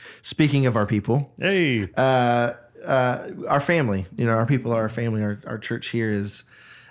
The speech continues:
Speaker 1: uh, is, you'll hear us address it that way, uh,
Speaker 2: Mm-hmm.
Speaker 1: re-, really often. Our church family, this is who we are. And,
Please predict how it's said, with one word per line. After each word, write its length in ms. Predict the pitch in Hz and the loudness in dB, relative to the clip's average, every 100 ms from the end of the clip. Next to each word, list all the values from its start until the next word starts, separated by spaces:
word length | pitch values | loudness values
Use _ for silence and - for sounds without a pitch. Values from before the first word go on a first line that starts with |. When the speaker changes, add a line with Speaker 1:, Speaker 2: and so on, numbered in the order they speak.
| - | -6
Speaker 1:
uh, 440 | 107 101 98 120 - | -2 -2 -2 -4 -2
is, 360 | 123 104 117 - | -2 -2 -10 -2
you'll 160 | 127 127 | 2 4
hear 160 | 143 | 4
us 200 | 123 - | 2 0
address 400 | 135 123 131 170 | -4 2 2 2
it 100 | 98 | 0
that 180 | 98 95 | 0 2
way, 200 | 104 98 | 2 2
uh, 80 | 101 | 0
Speaker 2:
Mm-hmm. 360 | 101 123 117 | 0 0 -2
Speaker 1:
re-, 100 | 117 - | -4 -4
really 240 | 123 117 113 | 0 2 2
often. 320 | 120 127 98 | 2 0 -2
Our 140 | 101 | -2
church 360 | 98 - 110 - | -2 -2 -2 -4
family, 340 | 117 110 104 107 | -4 0 0 -2
this 120 | 107 | -6
is 140 | 113 | -6
who 100 | 113 | -4
we 140 | 110 104 | -2 0
are. 240 | 110 110 | 2 0
And, 200 | 101 | -2